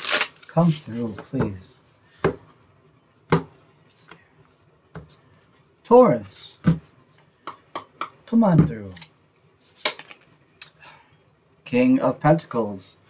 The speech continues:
There we go. It's so important to have that home, that sustainability. This is our home. It's protected. It's divinely protected.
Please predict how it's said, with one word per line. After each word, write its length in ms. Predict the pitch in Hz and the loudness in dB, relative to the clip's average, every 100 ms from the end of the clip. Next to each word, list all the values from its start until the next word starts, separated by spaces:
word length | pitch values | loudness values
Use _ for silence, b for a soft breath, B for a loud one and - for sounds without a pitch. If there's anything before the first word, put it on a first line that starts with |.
| b b b _ - | b b b _ -4
There 160 | 131 | 0
we 140 | 135 127 | 2 2
go. 600 | 139 147 127 107 110 110 _ _ _ _ b b b b b b b b b b b _ | 4 6 4 0 -4 -8 _ _ _ _ b b b b b b b b b b b _
It's 120 | 175 151 | -6 2
so 160 | 285 | 4
important 540 | 302 285 285 277 262 - | 4 6 8 8 4 0
to 160 | 196 | 2
have 260 | 175 196 165 | 4 4 4
that 280 | 160 151 147 | 6 6 4
home, 440 | 185 190 151 123 | 4 4 4 0
that 160 | 127 127 | -2 -2
sustainability. 1300 | - 147 - 180 170 147 156 156 180 139 123 101 104 | -2 -4 -2 0 2 2 2 2 2 -2 -6 -12 -6
This 220 | 143 151 | -4 -4
is 140 | 147 | -2
our 160 | 127 120 | -2 -2
home. 400 | - 156 147 120 | -2 -2 -2 -2
It's 140 | - | -8
protected. 680 | - - 151 - 160 156 110 | -12 -12 -6 -2 -2 -2 -12
It's 160 | 117 - | -14 -8
divinely 680 | - 160 170 202 262 165 117 | -4 -2 -2 -2 -4 -6 -6
protected. 800 | 131 117 - 101 - - 73 | -12 -12 -8 -8 -8 -16 -18